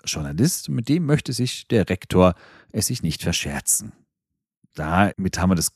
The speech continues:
zentrale Thema bei Madita. Das sind die sozialen Unterschiede und die damit einhergehenden gesellschaftlichen Ungerechtigkeiten. Die sind so das Leitmotiv, das sich durch die beiden Madita-Bücher zieht.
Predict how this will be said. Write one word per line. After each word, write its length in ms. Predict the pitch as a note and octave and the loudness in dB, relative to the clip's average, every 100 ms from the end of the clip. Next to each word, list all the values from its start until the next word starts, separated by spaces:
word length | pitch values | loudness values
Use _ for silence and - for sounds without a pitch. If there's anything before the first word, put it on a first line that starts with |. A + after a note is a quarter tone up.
| _ | _
zentrale 560 | - F2+ D#2+ E2 G#2 A2+ | -6 -6 -4 2 4 4
Thema 340 | - C#3+ C3+ | 4 6 6
bei 160 | E2 D2 | 4 -2
Madita. 560 | C#2+ - C2 - C2+ - | -6 -8 -10 -10 -10 -10
Das 100 | - | -4
sind 100 | A2+ | 0
die 60 | C3+ | 2
sozialen 420 | A#2+ G#2+ A2+ A#2+ | 4 4 6 4
Unterschiede 600 | - D3+ - - - D2+ | 4 2 2 -2 -6 -6
und 100 | B1 F2+ | -6 0
die 40 | |
damit 260 | G2 G#2 F#2 | 2 2 2
einhergehenden 760 | G2 F#2 A2 A#2+ G#2+ G2 F#2 | 0 4 6 6 4 2 2
gesellschaftlichen 760 | F2+ F2+ G#2 A#2 G#2+ - F2 G2+ - | 0 2 4 4 0 -2 -8 -8 -2
Ungerechtigkeiten. 1160 | E3 C3+ F2 - - - - - - - A2 - | 2 2 0 -4 -12 -14 -14 -14 -16 -16 -14 -4
Die 140 | B2+ | -2
sind 200 | C#3 C3+ | 0 0
so 220 | G#2 G#2 | 4 4
das 200 | F#2 F#2+ | 4 0
Leitmotiv, 1000 | G2 G2+ A#2 - F2+ - - E2+ D#2 - - _ _ | 2 4 4 2 -2 -6 -4 -4 -4 -8 -18 _ _
das 140 | F#2 | -6
sich 100 | F2 | -4
durch 160 | E2 F2+ | -4 -4
die 100 | F2+ | -2
beiden 320 | F2+ F2 F2+ | 0 2 2
Madita-Bücher 800 | E2 - D#2 E2 D2 D2+ - C2+ - | 0 -4 -8 -8 -6 -8 -8 -10 -6
zieht. 560 | - D#2+ - - - | -6 -6 -8 -12 -12